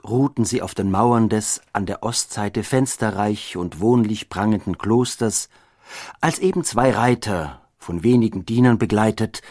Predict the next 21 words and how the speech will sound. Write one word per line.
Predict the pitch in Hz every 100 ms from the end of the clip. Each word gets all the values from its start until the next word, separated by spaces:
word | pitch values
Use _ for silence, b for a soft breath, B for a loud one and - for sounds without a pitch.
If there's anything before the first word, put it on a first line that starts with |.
| B B B B -
den | 107
Saum | 98 117 143 160
der | 113 90
gegenüberliegenden | 101 104 143 139 120 117 107 80 85
Hügelkette | 139 139 127 123 - 127
erreichten | 107 98 107 - - 107 95 b b b b b
und, | 151 165 165 - b b b
von | - 104
der | 92
Vesperglocke | - 156 - 135 127 127 120
gemahnt, | 95 90 104 120 117 - - _ _ -
nach | 80 -
kurzem, | 120 120 - 113 107 98
betrachtendem | 95 - 113 110 - 107 98 92
Verweilen | 90 80 113 117 113 110 B B B B
ihre | 127 113
Pferde | - - 175 165
in | 113 107
schärfern | - 131 123 101 92
Trott | 123 131
setzten, | - 127 - - - 117